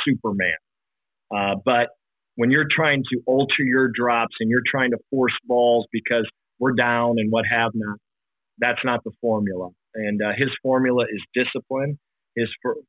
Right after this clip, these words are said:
formula is accuracy. His formula is toughness. And, uh, he went outside the box, and, uh,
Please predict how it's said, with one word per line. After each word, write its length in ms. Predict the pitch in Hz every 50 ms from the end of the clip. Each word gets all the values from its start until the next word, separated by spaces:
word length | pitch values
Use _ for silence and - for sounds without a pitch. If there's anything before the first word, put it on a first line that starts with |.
| _
formula 460 | - 127 127 123 123 120 117 120 117 -
is 160 | - 104 95 - - -
accuracy. 680 | 110 113 117 - - 139 131 - - - 139 143 147 143 - _ _ _ _ _ _ _ _ -
His 120 | 117 113 110 - -
formula 640 | 131 127 123 120 120 117 117 117 113 113 113 110 117
is 140 | 123 110 98 - - - -
toughness. 440 | 127 123 - - 143 139 147 147 147 - - _ _ _ _ _ _ _ _ _ -
And, 220 | 110 107 107 104
uh, 100 | 107 107 104
he 100 | 113 131
went 180 | 131 135 139 139
outside 400 | 139 135 - - 143 135 135 131
the 60 | 131
box, 340 | 120 131 135 147 135 104 - - - - - -
and, 260 | 120 113 113 110 110
uh, 280 | 107 110 110 107 107